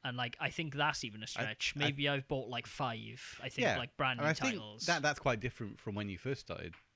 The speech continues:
Speaker 2: podcasting.
Speaker 1: Look, goddamn, like, listen to
Speaker 2: Yeah.
Speaker 1: last year. Like, last year, I,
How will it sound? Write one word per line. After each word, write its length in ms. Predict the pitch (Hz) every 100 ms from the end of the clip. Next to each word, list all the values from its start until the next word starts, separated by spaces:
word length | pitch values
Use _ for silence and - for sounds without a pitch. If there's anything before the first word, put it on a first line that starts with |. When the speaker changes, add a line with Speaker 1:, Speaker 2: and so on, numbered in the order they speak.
| -
Speaker 2:
podcasting. 440 | 95 85 - - 180
Speaker 1:
Look, 80 |
goddamn, 320 | 165 147 208 190
like, 160 | 135 -
listen 260 | 170 - 190
to 60 |
Speaker 2:
Yeah. 60 | 156
Speaker 1:
last 380 | 180 247 - -
year. 200 | 110 113
Like, 200 | 123 151
last 420 | 180 - - -
year, 120 | 123
I, 220 | 127 202